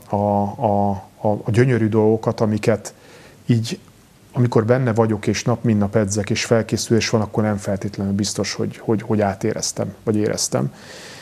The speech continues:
Ö, a pályafutásom vége fele jött el az a, az a, az a, az az időszak, amikor, amikor, amikor gondoltam, hogy, hogy, hogy hát, ha ennek a, a sportágnak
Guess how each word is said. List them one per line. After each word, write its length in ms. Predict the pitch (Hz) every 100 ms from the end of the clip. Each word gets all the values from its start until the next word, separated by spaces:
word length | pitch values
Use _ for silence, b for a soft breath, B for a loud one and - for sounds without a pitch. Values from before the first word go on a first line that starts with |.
| B B -
Ö, 420 | 117 113 113 113 120 - -
a 80 | 123
pályafutásom 600 | 139 120 117 110 - 117
vége 220 | 110 110
fele 520 | 98 113 107 107 107 - - - -
jött 300 | 147 110 -
el 100 | 110
az 120 | 104
a, 240 | 104 101 98 -
az 180 | 107 104
a, 220 | 101 98 -
az 160 | 107 107
a, 180 | 101 98 107 170 110 139
az 160 | 117
az 100 | 98
időszak, 480 | 107 120 123 - 110
amikor, 520 | 110 107 107 113 101 B B B B -
amikor, 680 | 110 104 - 107 107 120 131 131
amikor 300 | 143 117 113
gondoltam, 520 | 113 123 110 101 107 101
hogy, 180 | 104
hogy, 300 | - 120 113 143
hogy 140 | 120 110
hát, 240 | - 110
ha 140 | - 104
ennek 260 | 101 95
a, 260 | 101 104 123
a 40 |
sportágnak 800 | 104 - 113 - 107 104 101 -